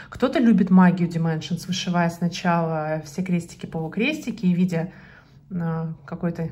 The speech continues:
невообразимое месиво цветов, а потом уже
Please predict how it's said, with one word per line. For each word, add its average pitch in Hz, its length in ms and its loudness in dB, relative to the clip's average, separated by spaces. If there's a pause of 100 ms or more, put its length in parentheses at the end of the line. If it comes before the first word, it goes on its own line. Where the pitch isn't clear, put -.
невообразимое 180 800 6
месиво 175 420 0
цветов, 247 580 -2
а 160 260 0
потом 190 400 0
уже 170 420 0